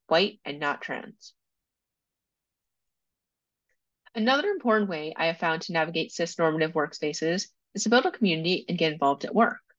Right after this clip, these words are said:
I am really involved with certain initiatives at work, such as with the Early Careers Working Group, which has helped me build community with colleagues my own age. I have also been involved with the L G B T Q plus working group, where I've met other colleagues, including some who share being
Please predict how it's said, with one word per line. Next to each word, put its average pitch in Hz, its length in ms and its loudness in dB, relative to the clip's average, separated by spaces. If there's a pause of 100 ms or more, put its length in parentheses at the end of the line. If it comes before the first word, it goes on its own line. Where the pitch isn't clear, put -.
(1400)
I 202 60 4
am 226 140 6
really 302 240 2
involved 170 520 2
with 165 140 -8
certain 214 240 2
initiatives 165 480 -2
at - 140 -4
work, - 260 -4 (540)
such 214 160 4
as 214 100 4
with 185 140 0
the - 160 -4
Early 254 260 6
Careers 190 340 2
Working 156 300 -2
Group, - 220 -8 (520)
which 214 100 4
has 214 100 4
helped 247 160 2
me 220 80 6
build 151 240 -4
community 165 340 -4
with 214 180 0
colleagues 151 460 -2
my 170 140 0
own 143 180 0
age. - 500 0 (560)
I 202 60 4
have 214 120 6
also 240 280 6
been 269 140 2
involved 175 400 4
with 170 80 -8
the - 160 -6
L 196 100 4
G 208 100 -4
B 214 120 2
T 202 180 -6
Q 160 240 -8
plus 147 260 -2
working 147 280 -6
group, - 260 -10 (120)
where 175 120 4
I've 180 140 4
met 190 160 2
other 233 200 4
colleagues, 156 520 -2
including 196 320 -2
some 208 260 2
who 247 100 2
share 180 240 2
being 156 360 -4